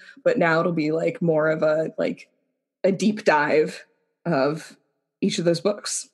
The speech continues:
So we look forward to talking about them and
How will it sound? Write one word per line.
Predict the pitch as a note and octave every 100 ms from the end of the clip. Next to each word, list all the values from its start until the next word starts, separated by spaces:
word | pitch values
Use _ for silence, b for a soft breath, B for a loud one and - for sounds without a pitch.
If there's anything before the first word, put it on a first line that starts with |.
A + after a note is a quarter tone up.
| _ -
So | - C#3 G#2+ A2 -
we | F3 E3+ E3 D#3 -
look | F3+ -
forward | F3 E3 E3
to | - D#3 C#3+ - - _ _ _ -
talking | D#3+ - E3+ E3 F3 -
about | F3+ E3 E3+
them | F3+ F#3+ B3+ B3
and | D#3+ E3 E3 E3+